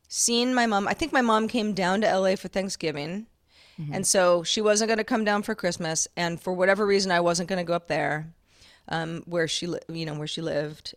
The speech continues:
Speaker 1: And it was Christmas. And, like, I had food in the house. And I just sat around.
Speaker 2: And you loved
Speaker 1: And
Speaker 2: it. I remember you liking it.
Speaker 1: Yeah,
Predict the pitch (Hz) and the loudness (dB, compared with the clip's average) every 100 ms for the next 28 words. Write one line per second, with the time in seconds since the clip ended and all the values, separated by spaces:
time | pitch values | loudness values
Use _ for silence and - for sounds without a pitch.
0 | - 175 165 165 165 160 - _ _ _ | -2 0 2 0 -4 -6 -8 _ _ _
1 | _ - 196 202 - - 202 - 254 - | _ -2 0 0 -4 -2 0 0 0 0
2 | - - _ _ - 185 190 180 170 - | -2 -4 _ _ 0 0 2 2 0 -4
3 | - _ 180 202 202 - 180 190 226 226 | -20 _ 0 2 0 0 0 2 0 0
4 | 175 247 - - - _ _ _ _ - | -2 -4 -6 -10 -12 _ _ _ _ -4
5 | 185 175 175 175 - - 170 202 240 - | 0 0 0 -4 -10 -2 2 2 0 -4
6 | - - 196 208 359 - - _ _ _ | -4 2 4 4 2 0 -8 _ _ _
7 | _ _ - 220 254 202 208 190 208 240 | _ _ 0 4 6 6 6 4 4 4
8 | 311 349 190 151 160 - 143 - - _ | 4 2 2 2 0 -2 -8 -10 -12 _
9 | _ _ _ _ - 285 | _ _ _ _ -8 0